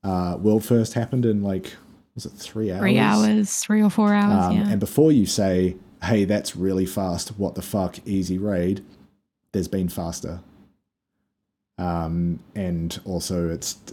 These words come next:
Speaker 1: like, it's an incredible, it's a way more accessible raid system we have now with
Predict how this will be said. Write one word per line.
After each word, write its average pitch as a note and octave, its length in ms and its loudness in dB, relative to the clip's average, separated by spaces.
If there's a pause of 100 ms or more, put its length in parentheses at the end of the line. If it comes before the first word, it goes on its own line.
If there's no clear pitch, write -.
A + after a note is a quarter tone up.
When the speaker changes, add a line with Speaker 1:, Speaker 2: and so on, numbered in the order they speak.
Speaker 1:
like, F2 180 -4
it's - 220 -6
an G2+ 80 0
incredible, F#2 520 -2
it's A2+ 140 0
a G#2+ 80 4
way G#2 260 2
more A2+ 240 4
accessible G2 760 -4
raid F2 320 -2
system F#2+ 340 -6
we D#2+ 120 -6
have A#2+ 220 0
now E2+ 280 -2
with E2+ 340 -4